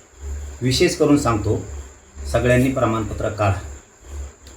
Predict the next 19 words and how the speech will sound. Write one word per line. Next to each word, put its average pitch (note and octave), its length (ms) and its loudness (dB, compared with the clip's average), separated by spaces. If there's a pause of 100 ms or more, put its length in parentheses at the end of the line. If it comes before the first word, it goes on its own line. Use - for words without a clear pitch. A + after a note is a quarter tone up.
(280)
विशेष C#3+ 420 4
मराठवाड्यातल्या D3 800 6
मराठ्यांना C3 480 2
सांगतो B2+ 600 -2 (440)
प्रमाणपत्रासाठी C3 1120 4
अर्ज A2 400 2
करा B2 560 6 (920)
आणि C#3 420 8
महाराष्ट्रातल्याही D3 1080 6
मराठ्यांना B2 520 4
सांगतो A2 540 0 (580)
अर्ज C#3 360 6
करा. D3+ 720 8 (320)
होय, C#3+ 300 4 (180)
महाराष्ट्रातल्या C3+ 680 -2
मराठ्यांना A#2+ 440 -2
म्हणतोय A2 380 -2
अर्ज A#2 340 0
करा. A#2+ 440 4